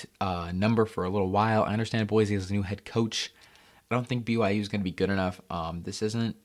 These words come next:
even the team from two years ago that beat 'em. It's, there's potential here, but I gotta roll with Boise here.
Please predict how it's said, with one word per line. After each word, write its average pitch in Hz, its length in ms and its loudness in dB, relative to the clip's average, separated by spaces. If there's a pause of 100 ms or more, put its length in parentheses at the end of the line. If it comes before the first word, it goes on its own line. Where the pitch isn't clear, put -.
(140)
even 117 240 0
the 104 40 -2
team 113 200 -2
from 98 100 -6
two 113 160 -4
years 92 260 0
ago 87 180 -4
that 87 180 -4
beat 85 160 -6
'em. - 180 -6 (500)
It's, - 380 2
there's 147 400 0
potential 110 480 -2
here, 90 300 -6 (400)
but 113 220 0
I 110 60 2
gotta 113 240 4
roll 104 180 4
with 92 140 -4
Boise 82 320 -2
here. 90 260 -10